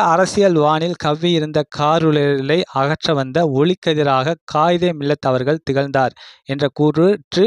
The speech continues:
யார் கூறியது ஆகும் அப்படின்னா ஆப்ஷன் பி, அறிஞர் அண்ணா அவர்கள் தான் இந்த ஸ்டேட்மெண்ட்டை வந்து சொல்லியிருப்பாரு.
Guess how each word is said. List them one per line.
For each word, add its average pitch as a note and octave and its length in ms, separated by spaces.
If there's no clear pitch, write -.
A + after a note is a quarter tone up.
யார் D#3 380
கூறியது F#3 520
ஆகும் C#3+ 340
அப்படின்னா D#3 340
ஆப்ஷன் D3 380
பி, D3 120
அறிஞர் C#3 400
அண்ணா C#3 280
அவர்கள் A#2+ 360
தான் C#3+ 120
இந்த A#2 120
ஸ்டேட்மெண்ட்டை A2+ 460
வந்து A#2+ 160
சொல்லியிருப்பாரு. A2 500